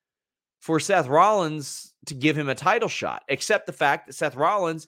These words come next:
is so pissed off. Now, here's what they'll do. They'll claim that Seth Rollins is so frustrated that he's gotta give Nakamura a title shot.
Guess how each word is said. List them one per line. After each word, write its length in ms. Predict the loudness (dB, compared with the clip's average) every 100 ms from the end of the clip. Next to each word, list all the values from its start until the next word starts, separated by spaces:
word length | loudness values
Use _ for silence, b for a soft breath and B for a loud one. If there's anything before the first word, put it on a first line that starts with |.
| b b -6
is 180 | -6
so 300 | -6 -4 -2
pissed 440 | -2 -4 -4 -4 -6
off. 460 | -6 -6 -12 -20 _ _ _ _ _ _ _ _
Now, 320 | -4 -2 -2
here's 340 | -4 -6 -6 -6
what 140 | -4
they'll 160 | -2 -4
do. 480 | -6 -8 -8 -14 _ _ _ _ -8
They'll 300 | -2 0 -2
claim 680 | -8 -8 -4 -4 -4 -4
that 180 | -6 -10
Seth 360 | -8 -2 -2 -2
Rollins 840 | -4 -2 -2 -6 -10 -14 -18 -20 _ _ _ _ _ _ _ _ _ _ _ _ _ _
is 240 | -8 -8 -6
so 500 | 0 4 8 8 8
frustrated 840 | 6 4 4 0 -2 -4 -10 -14 _ _ -6
that 140 | -4
he's 320 | -4 -4 -6 -16 _
gotta 360 | 2 6 8 6
give 300 | 6 4 4
Nakamura 600 | 2 0 -2 -4 -2 -4
a 40 |
title 320 | -2 -4 -4 -6
shot. 360 | -12 -14 -16